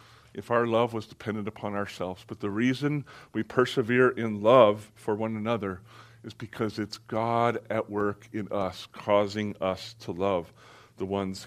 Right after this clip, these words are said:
he loves with all of his heart and soul and mind and strength. John is trying to help us see, not just reiterate what he said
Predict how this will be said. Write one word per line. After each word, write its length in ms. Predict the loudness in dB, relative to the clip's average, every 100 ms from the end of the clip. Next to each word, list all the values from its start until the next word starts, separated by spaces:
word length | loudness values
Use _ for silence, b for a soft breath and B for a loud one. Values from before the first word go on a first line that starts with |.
| -6
he 120 | -2
loves 400 | 2 2 0 -6
with 180 | -8 -2
all 240 | 0 2
of 100 | 0
his 280 | 0 2 2
heart 380 | 0 -2 -2 -6 _ -10
and 120 | -10
soul 520 | -2 0 0 -2 -8 b b b b
and 180 | -10 -6
mind 380 | -4 -4 -6 -12 _ _ -14
and 200 | -12 -12
strength. 440 | -12 -10 -10 -10 -10
John 320 | -2 0 -2
is 140 | -6
trying 300 | -4 -4 -2
to 80 | -2
help 240 | -2 -2
us 80 | -6
see, 420 | -8 -6 -4 -4 -8 b b b b b b b _
not 200 | -6 -4
just 200 | -4 -4
reiterate 480 | 0 2 2 2 2
what 120 | -2
he 80 | -6
said 420 | -6 0 0 -2